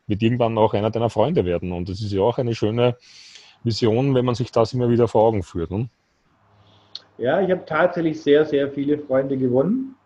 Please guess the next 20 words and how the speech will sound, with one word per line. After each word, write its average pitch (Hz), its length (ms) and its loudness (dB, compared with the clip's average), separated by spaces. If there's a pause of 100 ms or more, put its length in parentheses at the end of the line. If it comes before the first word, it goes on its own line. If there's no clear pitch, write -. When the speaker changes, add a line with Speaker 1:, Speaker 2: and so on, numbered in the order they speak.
(120)
Speaker 1:
Ja. 87 200 -4
Speaker 2:
in 143 120 -6
diesen 151 200 -8 (140)
zwanzig 151 400 -4
Jahren. 160 400 -2 (920)
Ähm, 139 540 -2 (260)
was 156 240 0
hier 170 200 6
auch 156 140 4
wirklich 170 280 2
sehr 151 540 4 (600)
von 139 200 0
Vorteil 175 420 2
ist, 165 320 0 (560)
die 139 100 -2
Menschen 170 520 0
haben 156 220 2
eine 147 100 2
ähnliche 165 640 0
Ausrichtung. 117 720 0